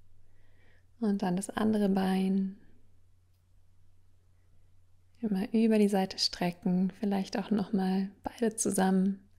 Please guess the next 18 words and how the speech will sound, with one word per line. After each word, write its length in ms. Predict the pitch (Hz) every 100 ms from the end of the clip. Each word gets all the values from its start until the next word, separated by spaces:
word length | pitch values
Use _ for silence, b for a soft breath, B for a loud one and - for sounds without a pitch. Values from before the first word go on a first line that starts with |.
| - _ _ _ _ _ _ _ - - _ _ _ _ _ -
Halte 440 | 208 202 190 185
die 140 | 180 190
Füße 380 | - 220 220
geflext 880 | 214 214 - 180 185 - - - - - - _ - - - - - -
und 240 | 208 185 196
wenn 200 | 190 190
du 60 |
möchtest, 480 | 190 190 - 190 -
schaukel 300 | - 196 202
auch 140 | 190
so 160 | - 190
nochmal 280 | 185 185 190
ein 40 |
bisschen 280 | 185 - 185
von 180 | - 190
Seite 300 | 202 196 180
zu 160 | -
Seite. 320 | 190 - -